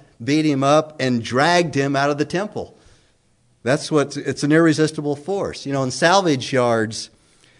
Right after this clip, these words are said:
they use giant electromagnets to lift and partially sort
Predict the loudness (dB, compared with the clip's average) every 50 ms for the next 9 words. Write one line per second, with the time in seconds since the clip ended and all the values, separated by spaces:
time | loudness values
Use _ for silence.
0 | _ 0 0 2 4 4 2 2 0 -2 0 2 4 4 4 4 4 4 4 2
1 | 2 0 2 0 0 0 2 2 2 2 2 2 0 -4 -10 -6 -2 0 2 2
2 | 2 2 2 0 -2 -2 -2 -2 -2 -2 2 4 4 4 4 2 -2 -6 -6 -6
3 | -6 -6 -4 -4 -4 -4 -6 -6 -6 -6 -6 -6 -8 -10 -10 -6 -4 0 0 0
4 | 0 0 -4 -10